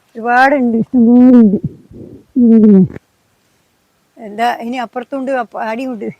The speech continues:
ഇഷ്ടംപോലെ. എല്ലാം പോയി, എല്ലാം പൊരിഞ്ഞ് പൊരിഞ്ഞ് പോകുമായിരുന്നു. പിന്നെ അത് മാത്രമല്ല, അവിടുന്ന് അതുകൊണ്ട് എൻ്റെ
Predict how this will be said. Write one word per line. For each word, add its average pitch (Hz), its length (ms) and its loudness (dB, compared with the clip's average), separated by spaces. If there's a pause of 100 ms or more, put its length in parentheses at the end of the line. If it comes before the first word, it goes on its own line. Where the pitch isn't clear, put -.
ഇഷ്ടംപോലെ. 247 420 0 (140)
എല്ലാം 247 200 2
പോയി, 262 220 4
എല്ലാം 233 180 -4
പൊരിഞ്ഞ് 240 260 -2
പൊരിഞ്ഞ് 240 260 -4
പോകുമായിരുന്നു. 220 360 -10 (560)
പിന്നെ 202 200 -10
അത് 220 160 -8
മാത്രമല്ല, 247 420 -4
അവിടുന്ന് 220 240 -10 (720)
അതുകൊണ്ട് 226 300 0
എൻ്റെ 247 120 -2